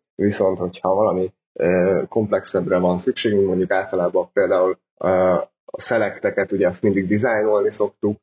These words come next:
akkor arra vagy egy listbox, ö, patternt érdemes alkalmazni, vagy egy combo box patternt érdemes alkalmazni, és e-, ezek a komponensek,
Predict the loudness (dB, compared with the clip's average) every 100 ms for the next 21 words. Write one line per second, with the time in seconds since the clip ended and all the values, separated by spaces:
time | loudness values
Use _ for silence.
0 | _ -6 -2 2 2 4 4 2 0 _
1 | 0 2 2 2 2 2 2 0 -2 -2
2 | 0 0 0 -2 0 0 2 2 2 0
3 | 0 0 2 0 0 -2 -4 -2 -4 -4
4 | -4 -2 2 2 2 -2 -2 -2 0 0
5 | 0 0 2 2 0 0 -2 0 0 0
6 | 0 -2 -4 _ _ -4 0 0 2 0
7 | 0 -2 0 0 2 4 2 2 2 0